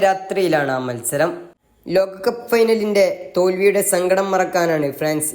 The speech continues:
ഇത്തവണ ഇറങ്ങുന്നത്. അതുകൊണ്ട് തന്നെ അവരെ ഒന്ന് ഭയക്കേണ്ടതുമുണ്ട്. ഹാരി കെയ്ന്റെ ഇംഗ്ലണ്ട് ആവട്ടെ പതിനാറിന് രാത്രിയിൽ സെർബിയക്കെതിരെ ആദ്യ മത്സരത്തിന് ഇറങ്ങും. കിരീട വരൾച്ച മാറ്റാനും കഴിഞ്ഞ യൂറോയിൽ ഫൈനലിൽ തോറ്റതിന്റെ നിരാശ മാറ്റാനും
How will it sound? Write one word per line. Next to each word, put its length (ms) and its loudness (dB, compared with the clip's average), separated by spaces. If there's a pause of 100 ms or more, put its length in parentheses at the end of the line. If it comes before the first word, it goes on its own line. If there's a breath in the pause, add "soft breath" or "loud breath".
ഇത്തവണ 320 -2 (100)
ഇറങ്ങുന്നത്. 460 -4 (560)
അതുകൊണ്ട് 400 0
തന്നെ 200 2 (140)
അവരെ 220 2
ഒന്ന് 240 -4
ഭയക്കേണ്ടതുമുണ്ട്. 880 -2 (540)
ഹാരി 340 -2
കെയ്ന്റെ 320 4
ഇംഗ്ലണ്ട് 420 2
ആവട്ടെ 320 2 (240)
പതിനാറിന് 640 0
രാത്രിയിൽ 500 -2 (440)
സെർബിയക്കെതിരെ 720 0 (160)
ആദ്യ 320 -2
മത്സരത്തിന് 600 -4
ഇറങ്ങും. 300 -2 (540)
കിരീട 320 0
വരൾച്ച 420 0
മാറ്റാനും 500 0 (400)
കഴിഞ്ഞ 380 0
യൂറോയിൽ 400 0 (120)
ഫൈനലിൽ 520 0
തോറ്റതിന്റെ 560 -2
നിരാശ 320 0 (140)
മാറ്റാനും 480 -2